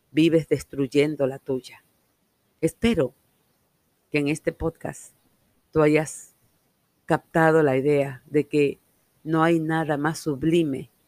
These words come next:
que perdonar y liberarte de las cargas que te atan al pasado, que te atan a los sentimientos que muchas veces pueden destruir tu vida. Gracias por estar en sintonía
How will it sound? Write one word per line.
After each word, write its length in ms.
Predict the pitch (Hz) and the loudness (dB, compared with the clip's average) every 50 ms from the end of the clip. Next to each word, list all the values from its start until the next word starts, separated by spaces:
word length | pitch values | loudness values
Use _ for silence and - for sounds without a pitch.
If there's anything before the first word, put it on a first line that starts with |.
| _ _ _ _ _ _ _ _ _ _ _ _ _ _ _ | _ _ _ _ _ _ _ _ _ _ _ _ _ _ _
que 120 | - 117 | -10 -4
perdonar 580 | - - 151 131 135 127 139 127 131 123 123 - - _ _ _ _ _ _ _ _ _ _ _ _ _ | -2 0 0 0 -2 -2 -4 -2 -2 -4 -6 -8 -12 _ _ _ _ _ _ _ _ _ _ _ _ _
y 120 | - 165 160 | 0 2 4
liberarte 640 | 147 151 143 143 139 139 143 151 160 - - 160 143 | 4 4 2 4 4 4 2 0 0 -2 -2 0 0
de 80 | 135 | 0
las 220 | 139 135 - - - | -2 -2 -4 -6 -6
cargas 440 | - 151 147 147 147 151 151 - | -2 -2 -2 0 -2 -2 -4 -6
que 140 | - - 139 | -6 -8 -6
te 180 | - - 143 135 | -4 -2 0 0
atan 480 | 127 131 143 - - 151 147 147 - _ _ - | 0 0 -2 -4 -6 -8 -8 -8 -12 _ _ -8
al 160 | 147 143 135 | -6 -6 -6
pasado, 640 | - 143 131 - - 143 135 131 131 - - 180 - _ _ _ _ _ _ _ _ _ _ _ _ _ _ _ _ _ | -6 -8 -10 -6 -4 -2 -2 -2 -2 -4 -8 -10 -14 _ _ _ _ _ _ _ _ _ _ _ _ _ _ _ _ _
que 120 | - 156 | 0 2
te 240 | 143 - 156 147 143 | 2 2 2 2 4
atan 540 | 143 151 160 170 - - 175 170 170 - - _ - | 4 2 0 -2 0 2 2 2 0 -2 -8 _ -2
a 100 | 160 151 | 0 0
los 160 | 143 147 - | 0 0 -2
sentimientos 880 | - 143 143 131 - 143 135 143 147 156 160 160 - 160 165 - - - _ _ _ _ _ _ | -6 -10 -10 -8 -6 -6 -4 -2 -2 -2 -2 -2 -2 -2 -2 -2 -6 -14 _ _ _ _ _ _
que 140 | - 160 160 | 2 2 4
muchas 440 | 165 190 220 214 - 175 156 - | 4 2 0 0 0 0 0 0
veces 560 | 147 147 131 - - - - - - - - _ _ _ _ _ _ | 0 -2 -2 -2 -4 -8 -8 -8 -12 -18 -20 _ _ _ _ _ _
pueden 300 | - 160 151 143 143 139 127 | 2 4 4 4 2 -2 -4
destruir 540 | 135 - - - 143 135 135 139 143 135 | -6 -10 -10 -4 -2 0 0 0 0 -2
tu 160 | - - 135 117 | -4 -4 -4 -4
vida. 340 | - - - - - - _ _ _ _ _ _ _ _ _ _ _ _ _ _ _ _ _ _ _ _ _ - | -4 -6 -8 -8 -10 -16 _ _ _ _ _ _ _ _ _ _ _ _ _ _ _ _ _ _ _ _ _ 0
Gracias 640 | 156 160 180 196 - - 190 196 202 185 - - _ | 2 2 2 0 -2 -2 -2 -2 -2 -4 -8 -8 _
por 140 | - 131 123 | -4 -2 -2
estar 280 | 120 - - 147 147 147 | -4 -4 -6 -6 -4 -4
en 100 | 147 147 | -6 -8
sintonía 800 | - 147 139 127 143 139 139 151 180 196 202 208 214 233 - | -8 -10 -10 -6 -6 -6 -4 -4 -4 -2 -2 -4 -4 -6 -8